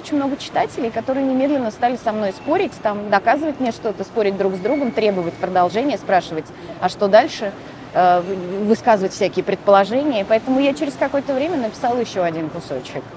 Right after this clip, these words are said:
а потом ещё один, и так в течение, э, нескольких месяцев, почти года, э,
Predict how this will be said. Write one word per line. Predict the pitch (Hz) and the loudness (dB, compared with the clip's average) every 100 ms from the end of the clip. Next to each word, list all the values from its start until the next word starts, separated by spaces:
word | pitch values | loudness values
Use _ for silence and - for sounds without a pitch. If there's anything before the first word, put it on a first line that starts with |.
| - - - - | -16 -16 -18 -6
а | 170 | 0
потом | 185 220 214 196 | 2 2 0 -2
ещё | 185 - 330 | -4 0 2
один, | 294 254 202 | 2 0 -2
и | 208 247 | -4 -2
так | 311 | -2
в | 294 - | -2 -8
течение, | 262 - 247 240 240 226 220 220 | -8 -4 -2 -2 -2 -2 -2 0
э, | 208 208 196 196 202 | 0 2 0 0 -2
нескольких | 226 220 214 220 175 185 | 0 -2 -2 -6 -6 -6
месяцев, | 226 247 - - 208 | -4 -4 -4 -10 -2
почти | 226 202 - - 185 | 0 0 -6 -8 -4
года, | 185 208 214 165 180 - - - - - - | 0 0 2 0 -2 -12 -18 -18 -18 -10 -4
э, | 170 160 165 | -2 -2 -2